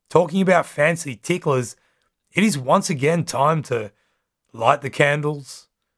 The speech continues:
don our red robes, pull out our preferred choice of bejeweled avian animal, and induct new members to the Order of the Golden Patreon Pledge.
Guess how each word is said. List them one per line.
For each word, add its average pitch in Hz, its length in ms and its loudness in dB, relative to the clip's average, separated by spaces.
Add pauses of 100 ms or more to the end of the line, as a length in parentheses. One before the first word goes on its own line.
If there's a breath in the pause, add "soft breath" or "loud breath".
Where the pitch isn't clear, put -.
(180)
don 127 220 2
our 135 180 4
red 131 300 0
robes, 139 480 0
pull 123 200 -2
out 147 200 4
our 147 100 2
preferred 147 480 0
choice 147 380 -2
of 135 120 -8
bejeweled 143 680 0
avian 151 420 -2
animal, 151 500 -2 (460)
and 127 160 -2
induct 127 640 0
new 156 260 0
members 175 640 -2 (420)
to 127 100 -6
the 123 140 -2
Order 175 400 6
of 147 100 0
the 127 80 -6
Golden 165 540 2
Patreon 120 640 -2
Pledge. - 640 -6